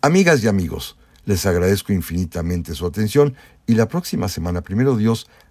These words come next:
hablaremos ya específicamente de ese momento sucedido hace doscientos años, cuando la Armada de México consolidó la independencia nacional, obligando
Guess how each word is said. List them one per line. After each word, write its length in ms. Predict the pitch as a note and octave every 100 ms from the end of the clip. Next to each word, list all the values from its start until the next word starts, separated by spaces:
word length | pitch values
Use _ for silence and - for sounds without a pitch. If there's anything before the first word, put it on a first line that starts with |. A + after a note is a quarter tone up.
| _
hablaremos 720 | - C3 B2 G2+ F#2 F2+ E2+ D#2
ya 100 | G2+
específicamente 1400 | F#2+ - G2+ F#2 - D#3+ C3 A#2+ - A2 C3+ B2 C#3 C3 - - _
de 220 | - D#3
ese 240 | A3 A#3 G#3+
momento 480 | C#3 C#3 C#3+ C3 B2+
sucedido 720 | G2 F2+ F#2+ G#2 G#2 G2+ G2+
hace 240 | G2 G2
doscientos 720 | E2 D#2+ - G2+ G2 G#2+ A2
años, 400 | C#3+ C#3+ C#3 C3 _ _ _ _
cuando 460 | - G#2 F2 F2 - _ _ _ -
la 160 | F2+
Armada 380 | E2 E2 A#2+ C#3
de 100 | C3
México 540 | A#2+ F2 G2+ - G2+
consolidó 720 | - F2+ E2+ F2 D#2+ D#2+ E2 D#2 _ _ -
la 160 | F#2
independencia 840 | F2+ E2+ F2 F2 D#2 E2+ E2 - E2
nacional, 580 | F2+ - D3 F3 F3+ - _ _ _ _ - - _ _ _
obligando 880 | C#3+ C#3 A#2 F#2+ F#2+ F#2+ D#2+ D2